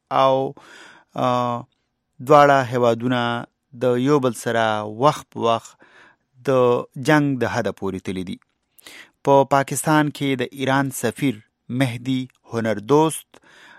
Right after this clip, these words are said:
وړاندیز کړی دی، که چېرې دوی ته خواست وشو، نو دوی تیار دي چې د پاکستان او هند ترمنځ د اوږدې مودې راهسې را روانې د کشمیر په شخړه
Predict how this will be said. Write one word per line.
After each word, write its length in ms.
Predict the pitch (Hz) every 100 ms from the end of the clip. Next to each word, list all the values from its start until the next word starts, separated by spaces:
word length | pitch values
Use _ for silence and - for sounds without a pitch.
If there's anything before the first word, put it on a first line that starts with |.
| _
وړاندیز 460 | 131 135 139 151 180 -
کړی 200 | 120 110 101
دی، 80 | 101 - _ _ _ _ -
که 60 | 127 -
چېرې 560 | 156 151 151 - 139
دوی 140 | 151 170 -
ته 80 | 98 - _ _
خواست 440 | - 120 107 - -
وشو، 320 | 175 - 160 160 - _ _ - 120
نو 80 | 117 104
دوی 100 | 117 -
تیار 340 | 113 135 127 107
دي 80 | 104 - _ _ _
چې 80 | 110
د 80 | 107 -
پاکستان 640 | 104 - 98 - 127 127 - -
او 80 | 113 101
هند 240 | 160 131 -
ترمنځ 400 | 107 110 113 107 107 104 101 104
د 20 | 113
اوږدې 340 | 110 101 113 110 104
مودې 260 | 104 143 156
راهسې 440 | 117 117 110 - 113 110
را 80 | 104 104
روانې 460 | 104 110 113 107 107 - - - _
د 100 | 120 -
کشمیر 400 | 110 - - 175 139
په 320 | - 107 101
شخړه 300 | - 139 120